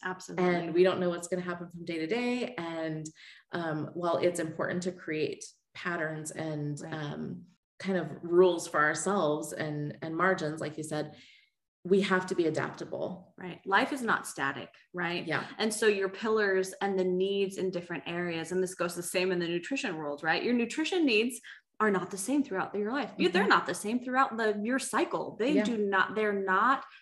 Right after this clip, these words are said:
Speaker 1: static. They do not stay the same.
Speaker 2: Mm-hmm.
Speaker 1: And so reassessment is our three B, right? If, if three A is accountability and making sure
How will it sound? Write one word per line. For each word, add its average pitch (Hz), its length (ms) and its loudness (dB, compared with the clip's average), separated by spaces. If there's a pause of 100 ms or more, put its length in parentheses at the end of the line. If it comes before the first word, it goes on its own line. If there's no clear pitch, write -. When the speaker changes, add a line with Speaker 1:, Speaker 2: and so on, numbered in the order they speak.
Speaker 1:
static. 185 560 -6
They 180 80 0
do 180 180 -2
not 185 340 2
stay 175 320 -6
the 160 120 -8
same. 170 480 -10
Speaker 2:
Mm-hmm. 160 260 -12 (300)
Speaker 1:
And 196 140 0
so 196 300 0
reassessment 208 1080 0
is 185 160 -2
our 165 400 4 (140)
three 208 280 2
B, 180 420 2 (100)
right? 180 300 4
If, 180 300 -2
if 190 180 0
three 254 260 2
A 214 280 6
is 196 160 2
accountability 180 1000 0
and 175 200 0
making 180 380 -4
sure 170 500 -6